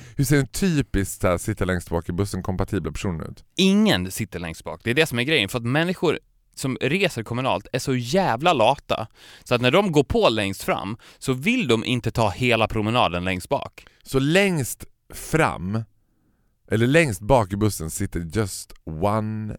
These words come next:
Speaker 1: evil resting face.
Speaker 2: Yes. I min egen värld.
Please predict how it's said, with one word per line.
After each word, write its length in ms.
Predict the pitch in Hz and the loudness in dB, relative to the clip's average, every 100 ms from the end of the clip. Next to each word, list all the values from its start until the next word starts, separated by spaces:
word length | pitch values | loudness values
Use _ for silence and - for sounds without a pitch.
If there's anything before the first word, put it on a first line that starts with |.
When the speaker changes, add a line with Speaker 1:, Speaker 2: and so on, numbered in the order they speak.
| _ _ | _ _
Speaker 1:
evil 640 | 80 82 82 87 92 95 78 | -4 0 2 2 2 4 4
resting 580 | 78 - - 78 85 82 | 2 -2 -8 -4 -2 -2
face. 720 | 76 62 58 - - - 82 | -4 -4 -6 -10 -16 -8 -4
Speaker 2:
Yes. 540 | 78 - - - - - - _ _ _ _ _ _ _ | -4 -4 -4 -6 -8 -16 -20 _ _ _ _ _ _ _
I 160 | - 165 | -2 2
min 180 | 139 123 | 4 2
egen 360 | 78 85 90 | 0 -2 -2
värld. 340 | 90 147 60 | 0 0 -2